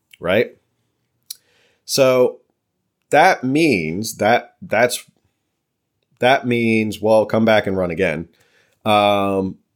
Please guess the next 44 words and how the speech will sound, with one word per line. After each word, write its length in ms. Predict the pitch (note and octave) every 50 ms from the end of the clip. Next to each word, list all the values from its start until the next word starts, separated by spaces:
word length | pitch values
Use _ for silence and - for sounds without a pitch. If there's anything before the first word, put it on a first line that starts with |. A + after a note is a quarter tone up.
| _ _
it 160 | - A#2 B2 A#2+
means 420 | B2+ C3 D3 E3+ F#3+ G3+ G3 D3
they 160 | A#2+ D3 C#3+
can 280 | A2+ - C3 B2+ B2 A#2+
resign 1040 | - - G#2 G#2 G2+ A#2 A#2 A2+ G2+ F#2 G#2 A2 A#2 G#2+ F2+ D2+ C2 A#1+ - F#2 - _ _ _ _ _ _ _ _ _ _ _ _ _ _ _ _ _ _ _ _
after. 360 | - A2 B2 C3 - - C3+ A#2+
So 160 | - - A#2+
once 260 | A#2 D3 G3 A3 G#3+
they 260 | - F#3 D3+ C#3+ C3
know 300 | A#2+ A#2+ C3 C3 C3 B2+
that 180 | A#2 A#2+ G#2+ F#2
they're 180 | A2 G#2+ F#2+
up 160 | G2 G#2+ G#2 -
for 140 | A2 G#2
a 40 | G2
recall, 340 | F#2 G2 F#2+ F2 F2+ E2 D2
that 120 | D#2+ E2
it's 120 | E2+ D#2 -
official, 360 | E2 - G2 F2 - - D2+
that 120 | D#2+ D#2+
there's 120 | D#2+ F#2+ G#2
gonna 160 | G#2+ A2+ A2+
be 80 | A#2+ A#2
an 60 | A#2
election 480 | G#2+ G#2 G2+ G2 F#2+ - - G2+ F#2+
no 80 | F#2 F2
matter 240 | E2+ F2 F2 E2 E2
what, 260 | F2+ F2+ F2 E2 - _ _ _ _ _ _ _ _ _ _ _ -
um, 580 | G2+ G2+ G2+ G2+ G2+ G2+ G2 G2 G2 F#2 - _ _ _ _ _ _ _ _ _ _ _ _ _ _ _ _
they 120 | - C3+ D#3+
can 140 | F3 G3
resign. 380 | E3+ D#3+ D#3 F3 D#3+ B2+ - -
They'll 100 | - G2
just 160 | G#2+ A#2+ A#2 -
walk 240 | A2+ A#2+ A#2 A#2
away. 360 | B2 A2+ B2 A#2+ F2+ D2 - - _ - - _ _ _ _ _ _ -
And 220 | A#2+ B2 B2+ B2+
when 160 | B2+ C3 C3 C#3
you 180 | C3 B2+ A#2+
do 460 | A#2 G#2+ G2 C#3+ E3 F#3+ F#3+ F#3+ F3+ C#3
that, 440 | A#2 C3 D3 D3+ A#2+ G#2 F#2+ - G2+
if 160 | G#2+ - -
you 180 | A2 A2+ A2+
resign, 840 | G#2 A2 A2 G2 F2+ F#2+ A2 B2 C3 B2+ A2+ G2+ F#2+ F#2 E2+ D#2 F2